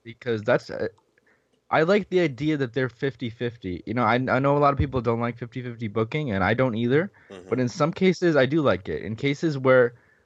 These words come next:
Speaker 1: where it's meant that they're, they're li-, literally equal, I like that idea. Like, I
Speaker 2: Yes.
Speaker 1: like, I like that two people could be so equal that they just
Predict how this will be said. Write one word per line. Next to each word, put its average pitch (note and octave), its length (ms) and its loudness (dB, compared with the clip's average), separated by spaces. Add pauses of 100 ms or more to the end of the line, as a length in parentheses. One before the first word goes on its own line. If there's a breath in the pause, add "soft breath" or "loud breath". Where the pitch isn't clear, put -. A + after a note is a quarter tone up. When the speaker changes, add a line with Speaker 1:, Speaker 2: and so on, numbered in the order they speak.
Speaker 1:
where A#2+ 240 2 (440)
it's C3 220 0
meant A#2 500 0 (680)
that F#2+ 340 2
they're, G#2+ 280 4
they're G#2 300 -2
li-, G2 280 -6
literally A2 420 4
equal, C#3+ 460 0
I A2 140 4
like A#2 280 2
that G2 140 2
idea. E2+ 340 2
Like, D#2 140 2
I F2 60 2
Speaker 2:
Yes. G2+ 80 4
Speaker 1:
like, G#2+ 240 2 (260)
I B2+ 60 2
like D#3+ 200 2
that D#3 140 0
two E3+ 140 -6
people D#3 320 -2
could D#3 120 -6
be A#2+ 100 -2
so B2+ 280 -2
equal B2+ 320 -2
that A2+ 160 2
they A2 120 0
just A2+ 260 -4